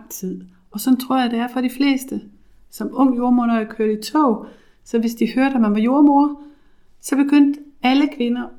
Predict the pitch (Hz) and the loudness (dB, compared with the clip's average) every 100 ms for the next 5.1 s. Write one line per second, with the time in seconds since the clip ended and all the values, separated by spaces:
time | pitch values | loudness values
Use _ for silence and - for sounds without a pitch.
0 | - 208 220 214 185 - - - 208 214 | -14 -8 -6 -6 -8 -12 -14 -4 -2 0
1 | 214 208 202 - 233 233 190 175 202 226 | -2 -4 -6 -4 -4 -4 -8 -4 -2 0
2 | 240 208 - 233 214 269 262 214 214 233 | -2 -4 -8 -2 2 2 2 0 0 2
3 | 240 302 311 240 233 254 254 233 - - | 6 10 12 10 4 2 2 2 -2 -4
4 | 254 247 240 233 - - 262 - 208 202 | -4 -2 -4 -6 -8 -4 -4 -4 -4 -4